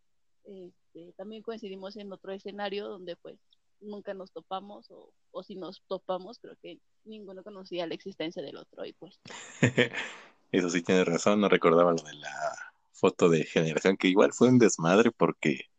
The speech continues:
Speaker 2: no sé, no sé por qué se tardaron tanto. Creo no, lo citaron desde temprano, no sé si desde las once de la mañana o doce, o, o,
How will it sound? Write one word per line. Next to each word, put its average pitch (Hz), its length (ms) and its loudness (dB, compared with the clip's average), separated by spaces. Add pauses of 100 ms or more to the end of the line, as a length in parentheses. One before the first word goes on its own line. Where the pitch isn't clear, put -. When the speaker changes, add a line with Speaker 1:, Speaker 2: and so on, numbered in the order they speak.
(920)
Speaker 2:
no 117 240 8
sé, 135 260 8
no 151 140 8
sé 170 100 8
por 139 140 8
qué 139 120 8
se 151 80 10
tardaron 101 440 8
tanto. 92 260 6
Creo 120 240 10
no, 139 240 6
lo 92 120 8
citaron 107 420 6
desde 82 220 4
temprano, 82 600 4
no 120 140 8
sé 98 100 -4
si - 240 6
desde 80 260 8
las 69 200 4
once 117 240 -2
de 113 100 4
la 82 120 2
mañana 78 500 -4
o 82 40 -2
doce, 87 380 0 (1400)
o, 87 460 6
o, 78 420 2